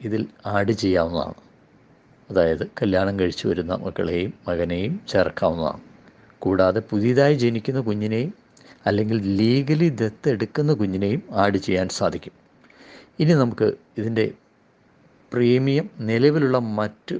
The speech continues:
പോളിസികളുമായി കമ്പയർ ചെയ്യുമ്പോൾ ഇത്രയും ബെനിഫിറ്റ്സുകൾ തരുന്ന പോളിസികൾ വിപണിയിൽ കുറവാണെന്ന് തന്നെ നമുക്ക് പറയാം. എന്തെല്ലാം ചികിത്സാ ചെലവുകളാണ് ഈ പോളിസി കവർ ചെയ്യുന്നതെന്ന് നമുക്ക് പരിശോധിക്കാം.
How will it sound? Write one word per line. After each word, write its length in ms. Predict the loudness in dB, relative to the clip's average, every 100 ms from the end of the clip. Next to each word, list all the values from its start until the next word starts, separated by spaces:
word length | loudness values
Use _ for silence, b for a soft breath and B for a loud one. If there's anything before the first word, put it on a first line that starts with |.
| -6
പോളിസികളുമായി 840 | -2 0 -2 0 0 2 0 -2
കമ്പയർ 440 | -4 -6 0 0 0
ചെയ്യുമ്പോൾ 460 | -4 -6 -4 -6 -8 B B B -10
ഇത്രയും 460 | -10 -2 2 2 2
ബെനിഫിറ്റ്സുകൾ 640 | 2 0 -6 -6 0 0 2
തരുന്ന 340 | 0 -2 -4
പോളിസികൾ 580 | 0 2 2 2 0 -2 -4 b b b b -4
വിപണിയിൽ 500 | 0 2 4 2 -2 -8 _ _ -2
കുറവാണെന്ന് 760 | 2 4 4 4 2 -2 -4
തന്നെ 280 | -2 -2 -2 -6 -12 _ -4
നമുക്ക് 340 | -2 -2 -6 -8
പറയാം. 340 | -2 -2 -4 -12 -20 _ _ _ B B B B _ _ _ _ _ _ _ _
എന്തെല്ലാം 460 | -6 2 4 4 2
ചികിത്സാ 440 | 0 -2 -2 -2 -2
ചെലവുകളാണ് 640 | 0 2 4 4 4 4 0
ഈ 60 |
പോളിസി 320 | -2 -2 -2 -6
കവർ 340 | 2 4 4
ചെയ്യുന്നതെന്ന് 520 | 2 -2 -2 -6 -6 -6
നമുക്ക് 300 | -6 -4 -4 -4
പരിശോധിക്കാം. 580 | -8 -6 0 0 -2 -8